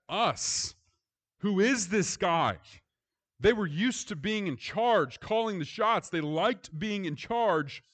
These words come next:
But now Jesus has gained a lot of followers, and, and, uh, even though we're gonna see that the followers aren't maybe legit, um, but he, Jesus was a threat to the status quo.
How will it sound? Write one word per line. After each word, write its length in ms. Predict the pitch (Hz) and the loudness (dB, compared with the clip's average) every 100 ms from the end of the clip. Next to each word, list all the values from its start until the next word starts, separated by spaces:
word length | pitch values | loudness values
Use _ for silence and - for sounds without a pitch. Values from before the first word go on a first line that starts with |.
| _ _ _ _ | _ _ _ _
But 160 | 120 123 | -10 -6
now 220 | 127 151 | -6 -6
Jesus 400 | 139 123 107 95 | -8 -10 -10 -12
has 140 | 110 104 | -12 -10
gained 200 | 123 110 | -8 -4
a 40 | |
lot 180 | 110 107 | -2 -2
of 60 | |
followers, 640 | - 123 143 101 90 87 107 | -6 -8 -6 -8 -10 -12 -14
and, 180 | 104 90 - | -14 -14 -14
and, 320 | 104 101 98 | -10 -6 -4
uh, 280 | 98 95 90 87 _ _ _ _ _ - | -2 -2 -4 -12 _ _ _ _ _ -10
even 220 | 123 120 | -8 -6
though 100 | 110 | -8
we're 120 | 107 | -6
gonna 120 | 107 98 | -8 -8
see 180 | 113 | -10
that 180 | 92 87 | -12 -14
the 60 | 87 | -12
followers 560 | 104 107 107 95 85 - | -8 -6 -6 -12 -14 -14
aren't 220 | 98 - _ _ _ 110 | -14 -16 _ _ _ -12
maybe 260 | 107 104 | -10 -10
legit, 640 | 92 90 98 131 87 - - _ _ _ _ _ _ | -12 -14 -8 -8 -8 -14 -20 _ _ _ _ _ _
um, 560 | 82 101 98 101 101 101 - 101 | -10 -8 -8 -10 -10 -14 -18 -10
but 140 | 110 | -8
he, 60 | 117 _ _ 117 | -8 _ _ -14
Jesus 440 | 123 185 208 - | -10 -8 -10 -12
was 100 | 123 | -12
a 60 | 107 | -10
threat 280 | 127 127 110 | -6 -6 -6
to 60 | |
the 100 | 117 | -10
status 380 | 110 123 135 131 | -8 -6 -6 -8
quo. 400 | - 165 120 65 | -12 -10 -8 -12